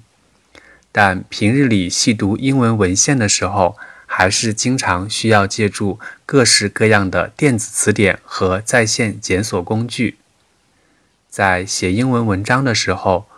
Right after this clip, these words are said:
推敲和审阅所耗费的精力是写中文文章的若干倍。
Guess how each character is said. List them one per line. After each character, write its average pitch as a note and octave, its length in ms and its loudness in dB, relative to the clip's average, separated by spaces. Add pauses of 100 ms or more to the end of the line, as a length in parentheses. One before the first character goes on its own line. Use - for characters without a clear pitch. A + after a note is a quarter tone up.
(280)
推 D3 220 2
敲 C#3+ 320 4
和 A2 320 0
审 F2 340 0
阅 A2 260 2 (240)
所 - 240 2
耗 A2 220 4
费 A2 140 -2
的 G2 100 2
精 B2 320 0
力 G#2+ 220 -2 (200)
是 - 220 2
写 F#2 260 2
中 C3+ 220 0
文 A#2 160 0
文 F#2+ 180 0
章 A#2+ 240 2
的 A2+ 220 0
若 A#2+ 180 2
干 B2 280 0
倍。 A2+ 260 -2